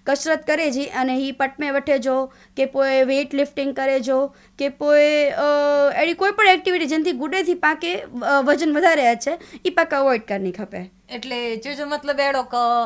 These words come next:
Speaker 2: પાકે જો કો જૂને જમાને પાંજા પા સંદાસ વાપરતા વાસુ સે ન વાપરે જા, વજન ન ખણે જો. તો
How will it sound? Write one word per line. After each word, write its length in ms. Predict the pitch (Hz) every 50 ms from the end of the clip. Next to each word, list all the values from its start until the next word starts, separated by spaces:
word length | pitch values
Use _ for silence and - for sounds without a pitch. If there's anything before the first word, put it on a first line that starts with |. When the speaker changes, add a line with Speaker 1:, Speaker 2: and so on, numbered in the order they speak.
| 226 - - - _ _ _
Speaker 2:
પાકે 540 | - 233 240 240 - 269 254 247 247 240 233
જો 180 | 220 202 240 247
કો 280 | 254 247 240 214 220 - -
જૂને 280 | 190 214 214 247 269 254
જમાને 440 | 214 233 240 226 233 233 233 226 226
પાંજા 640 | 214 220 220 226 220 214 208 208 208 208 202 202 202 -
પા 120 | 202 202
સંદાસ 320 | 196 - 220 214 214 208 208 -
વાપરતા 460 | 208 196 202 208 240 247 214 233 226
વાસુ 300 | 214 202 190 196 - 202
સે 340 | 180 - - 269 269 277 277
ન 100 | 262 269
વાપરે 480 | 285 269 240 208 190 185 - 185 185 175
જા, 200 | 170 180 170 165
વજન 340 | 175 226 220 196 277 277
ન 220 | 262 247 240 262 277
ખણે 380 | 269 - 247 233 220 214 202
જો. 240 | 180 160 165 143 - - _ _ _ _ _ _ _ _ _ _
તો 60 | 240